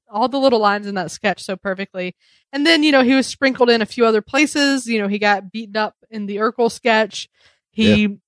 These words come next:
Speaker 1: he did do a great job at the end of the day. Um, <laughs> so I don't know. I just think, I think Dismukes had a really strong night. Um, and I was, I was happy with everything he was in. I thought he really did a great job.
Speaker 2: Oh,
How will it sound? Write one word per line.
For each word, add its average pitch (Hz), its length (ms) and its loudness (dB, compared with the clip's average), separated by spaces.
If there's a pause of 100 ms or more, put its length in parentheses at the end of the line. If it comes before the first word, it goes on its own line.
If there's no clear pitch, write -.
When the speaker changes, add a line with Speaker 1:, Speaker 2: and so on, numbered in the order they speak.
(220)
Speaker 1:
he 247 180 -2
did 233 240 -2
do 254 160 -4
a 247 60 -2
great 233 240 0
job 220 300 2
at 214 80 -8
the 220 40 -2
end 226 140 0
of 220 80 0
the 214 100 -2
day. 220 280 -2 (500)
Um, 185 580 -4 (720)
<laughs> - 680 -20
so 262 400 2
I 247 160 2
don't 277 120 -6
know. 427 140 2
I 233 80 4
just 240 200 -8
think, 277 200 -6
I 247 80 -2
think 254 180 -6
Dismukes 254 360 -2
had 247 140 2
a 226 60 2
really 240 300 2
strong 220 420 -2
night. 214 300 -2 (380)
Um, 226 580 0
and 214 120 -6
I 226 80 -2
was, 233 180 -4
I 233 80 -6
was 233 100 -4
happy 269 280 0
with 247 120 -2
everything 247 320 0
he 240 100 -4
was 226 140 -2
in. 202 140 -4
I 160 40 -14
thought 180 160 -10
he 180 220 -10
really 190 240 -6
did 180 120 -10
a 185 40 -16
great 185 240 -14
job. 175 220 -12 (200)
Speaker 2:
Oh, 90 300 -8